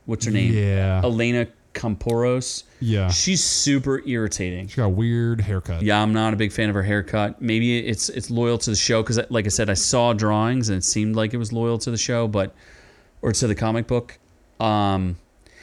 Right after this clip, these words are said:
Speaker 1: it's, it's, it's tricky 'cause Josh Duhamel does the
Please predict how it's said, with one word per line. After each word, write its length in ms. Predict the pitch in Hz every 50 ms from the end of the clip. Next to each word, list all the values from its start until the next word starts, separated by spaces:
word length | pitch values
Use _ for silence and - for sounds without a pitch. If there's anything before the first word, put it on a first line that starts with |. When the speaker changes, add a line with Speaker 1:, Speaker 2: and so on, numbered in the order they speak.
| - - - -
Speaker 1:
it's, 240 | - 202 - - -
it's, 300 | - 165 - - - - -
it's 200 | 196 - - -
tricky 480 | - - - 233 220 220 - 135 104
'cause 280 | - - - 143 127 -
Josh 420 | - - 180 170 170 170 151 -
Duhamel 460 | - - 185 170 165 156 147 147 147
does 300 | 139 127 147 139 135 120
the 140 | - 139 123